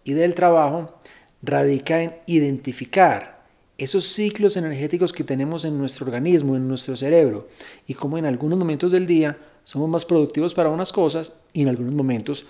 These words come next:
somos más productivos para otras. Solo con hacer ese juego, con hacer esa identificación, vamos a aprender a aprovechar nuestros descansos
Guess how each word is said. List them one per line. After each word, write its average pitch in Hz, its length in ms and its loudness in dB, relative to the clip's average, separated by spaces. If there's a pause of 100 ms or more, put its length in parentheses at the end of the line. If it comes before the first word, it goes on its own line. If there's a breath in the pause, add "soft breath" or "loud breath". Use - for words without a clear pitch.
somos 123 320 -6
más 131 140 -6
productivos 120 480 -6
para 113 200 -8
otras. - 420 -12 (520 soft breath)
Solo 220 520 4
con 202 160 4
hacer 170 200 2
ese 185 160 -2
juego, 180 300 2
con 147 100 0
hacer 143 180 -2
esa 160 180 -2
identificación, 156 760 -2 (340 loud breath)
vamos 160 240 -2
a 160 40 2
aprender 143 580 -2 (280)
a 139 100 2
aprovechar 143 920 0
nuestros 175 240 -4
descansos 202 640 -4